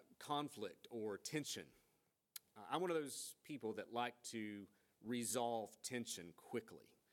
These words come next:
Uh, I'm not one who likes to linger in conflict. If there's, uh, reconciliation that needs to take place, or if there's some kind of resolution that needs to be pursued, I'm one that wants to find it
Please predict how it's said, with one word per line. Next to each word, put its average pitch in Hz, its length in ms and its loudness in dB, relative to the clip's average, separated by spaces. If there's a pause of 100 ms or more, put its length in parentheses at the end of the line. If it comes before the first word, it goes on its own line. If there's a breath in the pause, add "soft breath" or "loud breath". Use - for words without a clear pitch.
(380 soft breath)
Uh, 90 40 -10 (220)
I'm 101 120 -6
not 117 180 0
one 123 240 0
who 120 120 0
likes 120 240 2
to 120 100 -4
linger 117 600 0 (120)
in 107 380 0 (400 soft breath)
conflict. 113 480 0
If 95 100 -4
there's, 117 320 2 (260 loud breath)
uh, 90 360 -6 (160)
reconciliation 135 880 2
that 120 80 0
needs 127 160 0
to - 100 -12
take 117 180 2
place, 123 280 2
or 110 40 0
if 104 80 0
there's 123 200 2
some 143 160 2
kind 135 240 2
of 113 80 2
resolution 131 580 2
that 123 120 -2
needs 135 180 -2
to 120 80 -6
be 123 80 2
pursued, 123 460 2
I'm 127 180 0
one 131 180 2
that 113 180 0
wants 139 260 0
to 123 100 0
find 127 360 2
it 98 100 -2